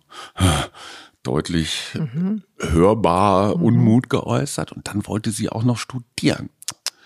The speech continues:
Speaker 1: Und dann ist sie Lehrerin geworden. Ich
Speaker 2: Mhm.
Speaker 1: glaube, mit dem, was sie so an Energie hatte, an Plänen hätte, wäre sie heute garantiert, ach, Professorin geworden oder
Speaker 2: Mhm.
Speaker 1: sowas. Aber das war damals das Maximum dessen,
Speaker 2: Mhm.
Speaker 1: was du als Frau,
Speaker 2: Ja.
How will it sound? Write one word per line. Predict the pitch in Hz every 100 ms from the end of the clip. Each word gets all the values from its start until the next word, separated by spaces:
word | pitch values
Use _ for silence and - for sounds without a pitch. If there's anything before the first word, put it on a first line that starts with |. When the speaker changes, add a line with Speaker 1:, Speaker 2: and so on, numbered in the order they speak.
| - _
Speaker 1:
Und | - -
dann | 60 67
ist | -
sie | -
Lehrerin | 87 123 87 67 58
geworden. | - - - - - 196
Ich | 143
Speaker 2:
Mhm. |
Speaker 1:
glaube, | 160 71 80
mit | 76 -
dem, | 73 82 78
was | 78 -
sie | 76
so | 78 -
an | 73 -
Energie | 85 67 65 78 113 117
hatte, | 67 - -
an | 65
Plänen | 82 80 113 85
hätte, | - -
wäre | 76
sie | 73 65
heute | 65 78
garantiert, | 78 80 - - - 78 76 - - - - - _
ach, | - - - -
Professorin | - - - - 80 - -
geworden | - - - 156 147
oder | 135
Speaker 2:
Mhm. |
Speaker 1:
sowas. | 127 123 131
Aber | - -
das | - -
war | 76
damals | 69 - 76 101 -
das | - -
Maximum | - - - 127 117 110 104
dessen, | - 180 160 147
Speaker 2:
Mhm. |
Speaker 1:
was | 98
du | 165
als | - -
Frau, | - - 78 92 147 165
Speaker 2:
Ja. | 147